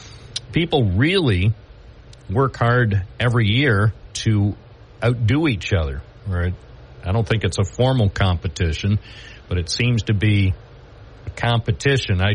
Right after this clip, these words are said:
I know one street in particular, every year, it's more and more stunning. It's amazing. And these are people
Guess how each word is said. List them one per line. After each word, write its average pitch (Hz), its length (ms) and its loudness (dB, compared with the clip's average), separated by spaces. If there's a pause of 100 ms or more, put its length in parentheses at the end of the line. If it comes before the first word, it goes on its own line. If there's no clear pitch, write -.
I 107 100 2
know 107 420 4
one 120 220 2
street 110 360 0
in 107 160 2
particular, 92 720 0 (220)
every 110 240 2
year, 113 340 0 (1400)
it's 101 260 -2
more 113 300 4
and 107 200 0
more 104 220 2
stunning. 95 540 -2 (220)
It's 90 180 -2
amazing. 101 540 0 (1300)
And 82 100 -6
these 107 220 0
are 110 80 0
people 107 560 2